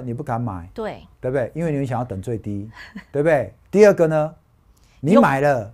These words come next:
Speaker 2: 你会砍掉。
Speaker 1: 你也把它砍掉。
Speaker 2: 对，所以说啦，<laughs> 这就是不会做的差别嘛。所以你省那个小钱真的没喝呀啦，哈，好不好？那你就是乖乖的，赶快把那个直接电话拨通或者加入 Light 群组，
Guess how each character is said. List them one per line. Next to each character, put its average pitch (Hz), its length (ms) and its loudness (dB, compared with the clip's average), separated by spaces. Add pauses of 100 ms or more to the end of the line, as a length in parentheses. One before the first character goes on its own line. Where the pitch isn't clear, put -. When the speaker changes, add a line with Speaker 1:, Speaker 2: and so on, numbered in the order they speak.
Speaker 2:
你 208 140 -8
会 269 100 -2
砍 190 220 -14
掉。 185 120 -8
Speaker 1:
你 165 80 2
也 190 80 6
把 175 120 6
它 175 60 6
砍 120 180 -2
掉。 147 180 2 (220)
Speaker 2:
对， 339 260 0 (140)
所 277 180 4
以 359 60 -2 (160)
说 262 260 4
啦， 247 380 2
<laughs> - 160 -20
这 440 100 2
就 415 160 2
是 427 60 -4
不 277 160 -4
会 359 160 0
做 370 180 -4
的 247 80 0
差 302 240 -6
别 208 220 -8
嘛。 190 260 -8 (420)
所 - 220 -4
以 381 80 -2
你 339 140 -6
省 277 200 -4
那 254 60 -4
个 349 80 -4
小 190 220 -6
钱 208 180 -10
真 320 100 -6
的 - 140 -6 (640)
没 254 240 6
喝 370 240 6
呀 262 240 2
啦， 190 300 -2
哈， 247 260 -4
好 196 80 -4
不 240 60 0
好？ 240 180 0 (300)
那 339 100 -2
你 302 120 -4
就 294 120 -4
是 302 240 -8 (180)
乖 294 140 0
乖 294 160 0
的， 254 80 -4
赶 185 100 -6
快 254 120 -4
把 170 160 -4
那 208 100 -8
个 196 220 -4 (260)
直 247 160 -12
接 311 140 -4
电 302 120 -4
话 269 140 -2
拨 262 160 -2
通 269 120 -4
或 277 40 -2
者 254 60 -2
加 247 180 -2
入 247 80 -2
Light 233 200 -2
群 180 200 -14
组， 190 160 -12